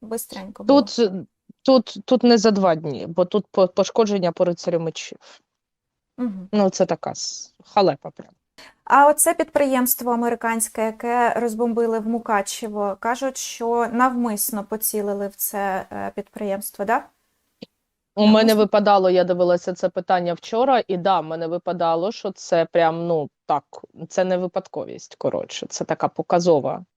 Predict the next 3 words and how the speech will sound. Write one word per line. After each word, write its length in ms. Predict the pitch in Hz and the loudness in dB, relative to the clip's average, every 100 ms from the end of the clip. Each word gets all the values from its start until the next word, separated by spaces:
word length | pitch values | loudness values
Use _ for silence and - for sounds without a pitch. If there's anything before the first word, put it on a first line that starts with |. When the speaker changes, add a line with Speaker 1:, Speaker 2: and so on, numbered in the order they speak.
| _ | _
Speaker 2:
показова 580 | 180 180 175 170 147 151 | -4 -2 0 0 0 -4
історія. 720 | 170 - 240 311 220 170 185 _ _ - - - - 190 | -6 -2 2 4 4 2 -4 _ _ -20 -20 -20 -2 4
А, 160 | 185 | 6